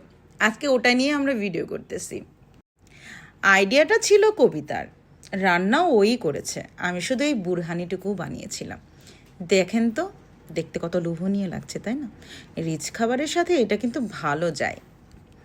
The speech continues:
বুরহানি বানানোর জন্য এক্সপার্ট হচ্ছে নিশাত, কিন্তু ও তো গেস্ট ছিল, ওকে দিয়ে কিভাবে বানাই?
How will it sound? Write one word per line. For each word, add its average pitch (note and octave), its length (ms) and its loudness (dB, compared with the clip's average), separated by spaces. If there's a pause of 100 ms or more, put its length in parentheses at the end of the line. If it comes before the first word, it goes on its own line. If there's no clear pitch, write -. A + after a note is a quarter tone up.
(180)
বুরহানি G3+ 580 0
বানানোর G4+ 440 2
জন্য G4 260 -2
এক্সপার্ট G#3 440 -4
হচ্ছে G#3+ 180 -6
নিশাত, D3+ 460 -4 (920)
কিন্তু A3+ 340 4
ও G#3 160 6
তো A3 120 0
গেস্ট F#3+ 360 0
ছিল, F3 260 -2 (140)
ওকে D#3+ 200 -6
দিয়ে G3+ 180 -2
কিভাবে B3 360 0
বানাই? G3+ 380 -2